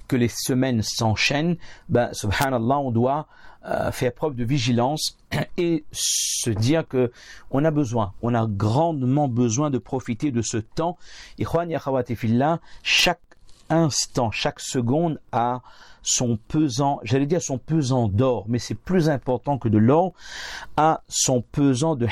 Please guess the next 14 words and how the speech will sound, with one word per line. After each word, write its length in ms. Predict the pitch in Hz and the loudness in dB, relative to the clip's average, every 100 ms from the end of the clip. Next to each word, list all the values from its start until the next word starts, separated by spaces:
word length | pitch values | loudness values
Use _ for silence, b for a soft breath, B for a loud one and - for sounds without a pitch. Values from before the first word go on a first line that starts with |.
| - | 0
hasanat, 880 | 143 - 127 117 131 170 - - - - - - 139 | -2 -2 0 2 2 0 -4 -12 -14 -18 -20 -6 -2
aura 320 | 127 143 180 | 0 0 -2
son 240 | - 131 | -4 -4
pesant 400 | 120 139 143 147 | -4 0 0 2
de 100 | 127 113 | 0 0
hasanat 400 | 127 - 123 156 | -2 -2 0 0
dans 300 | 127 104 110 B B B | 2 0 -2 B B B
notre 340 | 120 143 - 123 | 0 0 0 0
livret 300 | 131 117 123 | 0 0 0
d'action, 540 | 110 - - 156 208 B B | -2 -4 -4 -2 -2 B B
le 120 | 127 | -2
jour 160 | 117 117 | 0 0
de 80 | 110 | -2
Qiyamah. 500 | - 107 95 95 | -2 0 0 -2